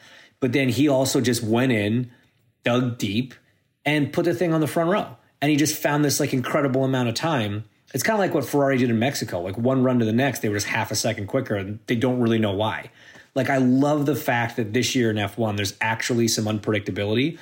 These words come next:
even though Leclerc ends up on the front row for the fifth race in a row, and that seems like it's very predictable. How he got there wasn't, and it really took him, like, it was not just that he had the second best car.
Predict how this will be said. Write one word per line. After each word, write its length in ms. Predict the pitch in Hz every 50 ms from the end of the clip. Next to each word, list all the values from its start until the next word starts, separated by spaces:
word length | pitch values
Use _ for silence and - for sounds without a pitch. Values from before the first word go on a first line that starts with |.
| - - -
even 200 | 131 120 113 117
though 160 | 117 113 107
Leclerc 300 | 104 104 - - 117 110
ends 140 | 110 107 113
up 100 | 113 -
on 60 | 110
the 60 | 101 92
front 200 | - 127 107 101
row 200 | 110 110 113 110
for 100 | 113 117
the 60 | 101 101
fifth 320 | - - 117 - - -
race 260 | 120 117 113 104 -
in 80 | - 107
a 20 |
row, 280 | 101 101 101 107 117 123
and 120 | 110 101
that 160 | 104 107 107 -
seems 320 | - - 110 107 104 98
like 180 | 113 101 - 107
it's 280 | 90 - - - - - - - - - - _ _ _
very 280 | _ - 117 113 127 113
predictable. 600 | - 131 131 127 123 - 139 143 151 165 165 165 -
How 200 | - 143 131 127
he 60 | 123
got 300 | 110 101 123 110 113 -
there 180 | - 135 131 123
wasn't, 440 | 117 107 117 117 113 131 151 151 -
and 100 | 123 110
it 80 | 107 104
really 400 | 113 113 120 127 127 117 113 110
took 260 | - - 120 110 -
him, 160 | - 123 113
like, 200 | 113 101 104 - -
it 80 | 127 120
was 260 | 120 135 127 - 131
not 160 | 131 120 113
just 100 | 120 104
that 80 | 120 110
he 80 | 107
had 180 | 104 113 113 104
the 80 | 107
second 380 | 98 - - 107 - 120 113 101
best 260 | - 110 101 - -
car. 400 | - - 101 101 104 113 143 156